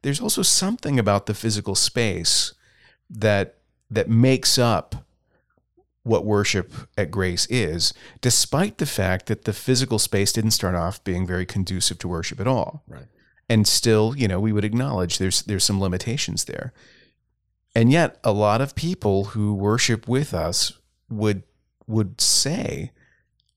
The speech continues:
Speaker 1: that the aesthetic of that space, even the beauty of that space, contributes greatly to the experience of worship.
Speaker 2: Hmm.
Speaker 1: So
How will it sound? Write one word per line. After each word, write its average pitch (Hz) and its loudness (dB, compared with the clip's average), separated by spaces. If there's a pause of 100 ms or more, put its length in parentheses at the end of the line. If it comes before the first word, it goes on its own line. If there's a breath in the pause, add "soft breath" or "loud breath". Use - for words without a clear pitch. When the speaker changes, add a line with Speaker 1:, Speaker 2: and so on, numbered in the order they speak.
(180)
Speaker 1:
that 110 2 (680)
the 110 2
aesthetic 110 0
of 101 -2
that 101 0
space, 120 0
even 107 2
the 101 2
beauty 107 -4
of 92 -4
that 87 -4
space, 87 0
contributes 101 -4
greatly 92 -8
to 90 -4
the 90 -8
experience 82 -6
of 82 -14
worship. 101 -8 (240 loud breath)
Speaker 2:
Hmm. 90 -14 (400 loud breath)
Speaker 1:
So 110 2